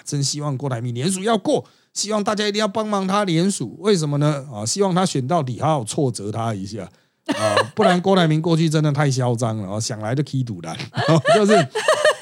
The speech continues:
Speaker 2: 这样。
Speaker 1: 啊，就是他们认识郭台铭很久了啊，反正就是，啊，已经被他整很久了，被他弄很久了。然后这些老，算是、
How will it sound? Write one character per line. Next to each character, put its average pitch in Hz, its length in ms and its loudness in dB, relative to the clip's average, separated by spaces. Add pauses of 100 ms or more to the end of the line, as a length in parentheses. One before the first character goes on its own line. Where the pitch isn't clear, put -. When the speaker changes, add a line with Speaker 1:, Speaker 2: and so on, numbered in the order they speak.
(320)
Speaker 2:
这 - 180 2
样。 392 100 4
Speaker 1:
啊， - 60 2
就 180 80 4
是 160 400 6
他 185 120 0
们 185 140 4
认 190 160 6
识 180 120 2
郭 175 160 4
台 156 140 4
铭 143 160 2
很 139 140 0
久 101 260 -6
了 90 120 -6
啊， 90 260 -8
反 110 120 -6
正 151 120 0
就 160 100 2
是， 165 120 0
啊， 127 220 -6
已 95 40 -14
经 131 180 -8
被 143 100 -4
他 143 160 0
整 101 260 -8
很 98 200 -4
久 90 240 -8
了， 92 80 -6
被 127 100 -2
他 127 120 0
弄 135 100 -2 (100)
很 107 180 -4
久 120 80 -2
了。 539 80 -4 (120)
然 - 80 -20
后 104 80 -8
这 131 120 0
些 131 80 2
老， 104 260 -4 (400)
算 202 320 0
是、 190 240 4